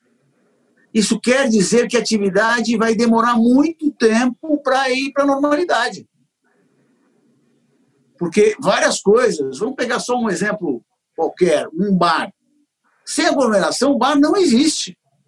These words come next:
Então, aquele bar não vai existir. Vamos discutir que o bar vai ter fechado, porque demorou tanto, que o cara,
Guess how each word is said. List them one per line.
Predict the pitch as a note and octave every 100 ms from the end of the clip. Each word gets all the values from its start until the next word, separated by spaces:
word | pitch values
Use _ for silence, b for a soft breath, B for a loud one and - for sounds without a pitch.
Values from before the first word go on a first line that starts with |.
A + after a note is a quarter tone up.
| _ _ _ _ _ _ _ _ _ -
Então, | - C4 A#3+
aquele | A3 - D#4+ F4
bar | G#3 B3 D#4
não | D4+ F#4+
vai | D4 F#4
existir. | F4+ C#4 - - - _ _ _ _ _ _ _ _ _ _ _ _ _ _ _
Vamos | G#3+ C4+
discutir | - G3+ - A#3 A#3
que | F#3
o | F3
bar | F#3+
vai | F#3 F#3
ter | F#3+
fechado, | F#3+ D#3+ - F3 G3+ D#3+
porque | - E3+
demorou | E3 E3 F3 -
tanto, | F#3 G3 F#3+ _
que | -
o |
cara, | - E3